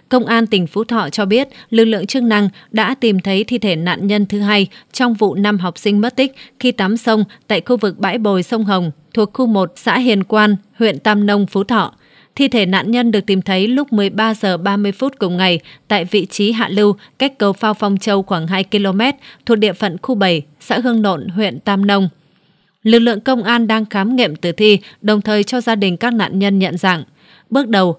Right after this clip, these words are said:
gia đình nạn nhân xác định thi thể trên là cháu B K L A, sinh năm hai nghìn không trăm mười một. Lúc mười lăm giờ năm mươi phút ngày mười tám tháng mười một, mười học sinh trường trung học cơ sở Hiền Quan rủ nhau ra bãi sông Hồng,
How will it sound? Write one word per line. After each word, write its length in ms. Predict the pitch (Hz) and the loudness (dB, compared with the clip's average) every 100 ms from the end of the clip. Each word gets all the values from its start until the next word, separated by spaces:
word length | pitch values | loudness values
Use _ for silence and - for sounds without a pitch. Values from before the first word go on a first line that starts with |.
| - | -4
gia 180 | 220 247 | 0 0
đình 240 | 220 202 | 2 2
nạn 200 | 202 180 | 0 0
nhân 220 | 240 233 | 0 0
xác 180 | 226 277 | 0 -2
định 240 | 226 180 - - | 0 -2 -2 -2
thi 120 | 233 | 0
thể 180 | 185 160 | 0 -2
trên 300 | 220 208 196 - - | 0 0 0 -6 -4
là 180 | 196 202 | 0 0
cháu 240 | 202 196 | 0 0
B 140 | 208 226 226 | 0 0 0
K 40 | 220 208 | 0 2
L 100 | 185 | 0
A, 340 | - 202 196 180 _ | 0 2 2 0 _
sinh 260 | - 254 233 | -4 0 2
năm 120 | 226 | 0
hai 140 | 220 | -2
nghìn 260 | 208 190 175 | 0 0 -2
không 240 | - 208 | -4 -4
trăm 220 | 196 202 190 | -2 0 0
mười 80 | |
một. 260 | 180 180 170 _ _ _ _ _ _ | 2 0 -2 _ _ _ _ _ _
Lúc 160 | 226 285 | -4 2
mười 180 | 254 226 | 2 4
lăm 220 | 240 233 | 2 0
giờ 200 | 214 185 | 0 0
năm 200 | 185 208 | 2 2
mươi 100 | 202 | 0
phút 300 | 202 285 262 | 0 -2 0
ngày 120 | 208 | 0
mười 120 | 190 | 2
tám 320 | 185 190 190 214 | 2 0 0 0
tháng 240 | 202 233 | -2 0
mười 100 | 240 | 2
một, 240 | 196 190 - - - | 2 2 -2 -16 -2
mười 220 | 214 220 | 2 4
học 200 | 214 202 | 2 -2
sinh 300 | - 262 247 | 0 0 2
trường 240 | 233 202 196 | 2 0 0
trung 180 | 240 | 0
học 180 | 214 196 | 0 0
cơ 120 | - 196 | -2 -2
sở 160 | 180 | 0
Hiền 260 | 165 185 180 | 0 0 0
Quan 280 | 214 208 196 - - | 2 4 2 -4 -2
rủ 160 | 196 208 | 2 4
nhau 260 | 214 214 | 2 0
ra 160 | 196 202 | 0 0
bãi 220 | 190 185 | 0 -2
sông 220 | - 214 | -2 -2
Hồng, 240 | 196 180 | 0 0